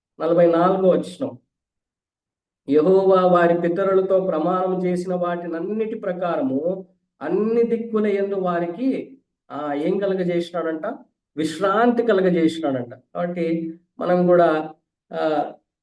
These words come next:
మనకు కూడా దేవుడు, ఆ, ఒక వాగ్దానం చేస్తా వచ్చినాడు. ఏమని వాగ్దానం చేస్తా వచ్చినాడు? "ప్రయాసపడి భారం మోస్తున్నటువంటి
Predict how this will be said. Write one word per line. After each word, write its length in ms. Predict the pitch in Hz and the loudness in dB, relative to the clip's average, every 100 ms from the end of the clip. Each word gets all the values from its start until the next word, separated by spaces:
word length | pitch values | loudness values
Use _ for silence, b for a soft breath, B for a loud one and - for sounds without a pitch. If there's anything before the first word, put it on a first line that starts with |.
| _ - | _ -4
మనకు 340 | 156 180 202 | 2 4 4
కూడా 420 | 208 214 196 185 180 | 4 6 6 6 4
దేవుడు, 720 | 170 180 185 180 180 180 - _ _ 160 | 4 4 4 4 2 0 -10 _ _ -4
ఆ, 240 | 160 147 | -2 0
ఒక 200 | 170 175 | 2 2
వాగ్దానం 640 | 175 165 180 208 202 185 175 | 2 2 2 0 0 0 0
చేస్తా 320 | 175 175 160 | 0 -2 -4
వచ్చినాడు. 320 | 151 156 156 | -4 -6 -4
ఏమని 220 | 180 190 | -2 -2
వాగ్దానం 500 | 185 175 180 175 170 | -2 -2 -4 -4 -2
చేస్తా 260 | 170 170 156 | -4 -4 -8
వచ్చినాడు? 280 | 156 160 160 | -8 -12 -8
"ప్రయాసపడి 800 | 160 170 185 196 196 190 185 175 | 0 2 2 0 -2 -2 -2 0
భారం 440 | 165 175 180 180 | 0 0 0 0
మోస్తున్నటువంటి 1040 | 180 180 180 170 170 170 165 233 208 - | -2 -4 -6 -4 -2 -4 -4 -4 -6 -10